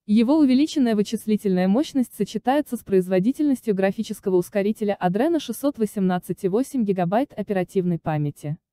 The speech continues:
В результате гаджет может похвастаться первоклассными показателями работы – быстрым откликом, безотказным функционированием в режиме многозадачности, стабильной обработкой ресурсоемких задач и приложений. Без границ.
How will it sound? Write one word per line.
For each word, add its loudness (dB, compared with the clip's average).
В 0
результате 0
гаджет -2
может 0
похвастаться -2
первоклассными 0
показателями -2
работы – 0
быстрым 2
откликом, -4
безотказным 0
функционированием 2
в -2
режиме 2
многозадачности, 0
стабильной 2
обработкой 0
ресурсоемких 0
задач -2
и -6
приложений. -2
Без 4
границ. 2